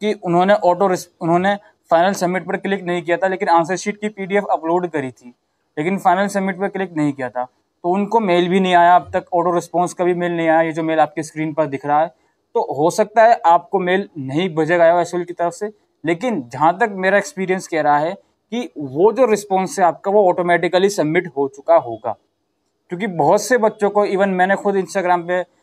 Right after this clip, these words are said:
काफ़ी बच्चों ने मुझे स्क्रीनशॉट भेजे हैं ईमेल के, जो उनके पास रिसीव हुआ है, तभी मैं आपको इस वीडियो में दिखा रहा हूँ कि जिन बच्चों ने फाइनल सबमिट पर क्लिक नहीं किया था,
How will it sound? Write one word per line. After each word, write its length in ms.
काफ़ी 240
बच्चों 260
ने 100
मुझे 300
स्क्रीनशॉट 480
भेजे 260
हैं 240
ईमेल 240
के, 140
जो 120
उनके 220
पास 240
रिसीव 280
हुआ 140
है, 100
तभी 200
मैं 100
आपको 320
इस 140
वीडियो 180
में 120
दिखा 200
रहा 100
हूँ 80
कि 140
जिन 300
बच्चों 280
ने 160
फाइनल 320
सबमिट 340
पर 100
क्लिक 340
नहीं 220
किया 160
था, 280